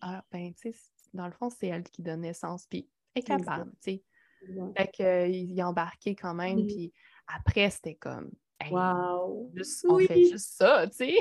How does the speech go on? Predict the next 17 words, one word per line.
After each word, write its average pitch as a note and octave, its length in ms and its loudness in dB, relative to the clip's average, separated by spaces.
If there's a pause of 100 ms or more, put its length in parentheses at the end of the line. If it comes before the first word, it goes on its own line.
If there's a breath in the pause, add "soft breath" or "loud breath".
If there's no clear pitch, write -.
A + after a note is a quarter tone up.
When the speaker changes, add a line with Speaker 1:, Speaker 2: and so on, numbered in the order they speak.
(120)
Speaker 2:
Ben, A3+ 120 0
c'est B3+ 240 -4
Speaker 1:
<laughs> A3 120 -4
C'est - 20 -8
juste F4 320 6
Speaker 2:
sûr. E4+ 80 -2
Speaker 1:
trop C#4 140 0
magique, G3 580 0 (100)
tu - 100 -20
sais. B3 240 -6 (380)
Speaker 2:
Ouais. A3 320 -8 (380 loud breath)
Speaker 1:
Premièrement, F3+ 280 -2
Speaker 2:
Tel- G3+ 80 4
Speaker 1:
d'être F#3+ 160 -4
à - 20 -8 (120)
la F3 180 -18
maison. A3+ 680 0